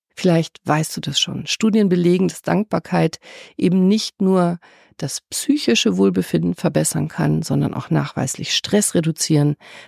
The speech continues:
deine Herzgesundheit verbessern, zu hohen Blutdruck senken, deine Schlafqualität steigern, stärkere soziale Bindungen schaffen kann und, und, und. Und Dankbarkeit ist rezeptfrei.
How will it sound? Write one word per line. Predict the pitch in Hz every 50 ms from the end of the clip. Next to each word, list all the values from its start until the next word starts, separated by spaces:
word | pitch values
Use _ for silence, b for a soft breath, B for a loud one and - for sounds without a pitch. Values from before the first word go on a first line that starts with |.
| B
deine | - 165 156 156 151
Herzgesundheit | 151 208 226 240 - - - 202 185 170 185 180 175 - 170 147 -
verbessern, | - - 147 143 131 - - - 143 147 147 B B B B B B B
zu | - - 202 180
hohen | 208 214 196 202
Blutdruck | 190 214 233 262 - - 175 160 - -
senken, | - 151 143 147 - - 165
deine | 156 165 170 180 190
Schlafqualität | 190 - 208 185 220 240 - _ - 185 160 156 151 - - 165 151 -
steigern, | - - 151 147 143 143 - 143 147 135 B B B B B B
stärkere | - - 196 196 208 - 220 180 175 180
soziale | 180 180 175 - - 208 185 180 180 180
Bindungen | 165 156 165 208 226 240 233 202 190 185
schaffen | 185 - 185 180 175 - 175
kann | 170 - 180 165 160 165 - - _ _
und, | - 180 180 190 190 185 180 - - _ _ _
und, | - 143 131 139 147 147 151 - - _ _ _ _ _ _ _ _ -
und. | - 120 117 147 - - _ _ _ _ _ _ _ _ _ _
Und | - 190 175 165
Dankbarkeit | 160 151 160 - - - - - 202 160 160 -
ist | - - - -
rezeptfrei. | 160 160 - - 190 - _ - - - 120 - - - - 147